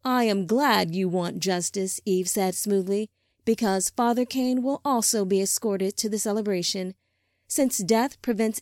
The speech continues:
Abel from his rightful place on the council, it is only fair that Cain be excluded as well."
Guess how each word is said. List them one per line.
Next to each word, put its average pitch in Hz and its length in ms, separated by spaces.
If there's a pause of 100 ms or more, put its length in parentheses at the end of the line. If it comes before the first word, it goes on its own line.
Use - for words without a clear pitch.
Abel 226 340
from 214 220
his 226 200
rightful 226 420
place 240 300
on 226 200
the 233 80
council, 247 500 (260)
it 262 120
is 240 120
only 240 240
fair 208 440
that 202 260
Cain 208 400
be 202 220
excluded 226 580
as 196 260
well." 185 360